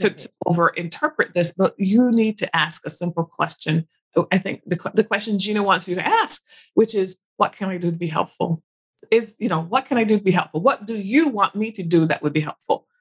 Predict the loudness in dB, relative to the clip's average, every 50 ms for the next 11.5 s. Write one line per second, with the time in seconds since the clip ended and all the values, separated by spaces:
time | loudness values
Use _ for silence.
0 | _ _ _ _ _ _ _ -4 -4 -4 -2 0 0 0 0 0 -2 -2 0 0
1 | 0 2 2 0 0 -2 -4 -6 _ _ -2 -2 -2 -2 -6 -6 -8 -10 -14 _
2 | _ -20 -20 _ _ 0 2 4 4 4 2 2 0 -2 -4 -6 -4 -2 2 4
3 | 4 4 4 2 2 0 0 0 0 0 -2 -4 _ _ -4 -2 -2 -2 -2 -2
4 | 0 2 4 4 4 4 2 2 2 2 0 0 -2 0 2 2 2 2 0 -6
5 | -8 -6 -4 -4 -4 -4 -6 -4 0 2 2 2 2 0 -2 -4 _ 0 0 0
6 | 2 2 2 0 0 0 -2 -6 -4 -2 -2 -2 -2 -2 -4 -6 -2 0 2 2
7 | 2 2 0 -2 _ -4 -4 -4 -2 -4 -2 -2 -2 0 0 0 -2 -2 -4 -10
8 | -18 -20 -20 -20 -20 -4 0 2 2 2 2 0 0 0 2 2 2 2 0 -2
9 | -2 0 2 2 2 2 2 0 -2 -4 _ _ _ _ 2 4 4 4 4 4
10 | 4 4 4 2 0 -2 0 0 0 0 0 -2 -2 -2 -2 -2 -2 0 2 2
11 | 2 2 2 2 2 2 2 2 0